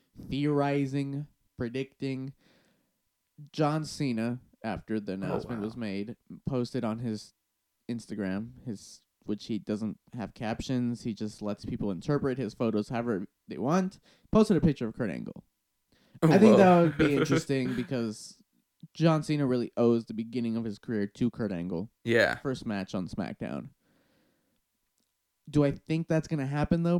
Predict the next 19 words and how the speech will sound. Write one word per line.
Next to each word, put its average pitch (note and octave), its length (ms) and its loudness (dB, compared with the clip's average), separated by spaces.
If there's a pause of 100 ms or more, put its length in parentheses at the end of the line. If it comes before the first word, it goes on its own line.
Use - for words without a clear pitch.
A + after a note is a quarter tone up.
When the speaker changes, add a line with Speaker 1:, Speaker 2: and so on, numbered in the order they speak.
Speaker 1:
Maybe D3+ 560 -2
not. F#3+ 520 -4 (1900)
Um, B2+ 540 0 (100)
I A#2 160 -8
don't C3 100 0
Speaker 2:
And C#3 140 0
would D3+ 100 6
Speaker 1:
know, C3 120 4
Speaker 2:
he - 80 8
be D3+ 160 6
able D3+ 220 6
to B2 60 6
Speaker 1:
though. A2 60 2
Speaker 2:
give A#2+ 240 2
him A#2+ 240 -4
his G2+ 260 -10 (200)
best G2 420 -4
match? G#2 300 2
Speaker 1:
Right. B2+ 680 0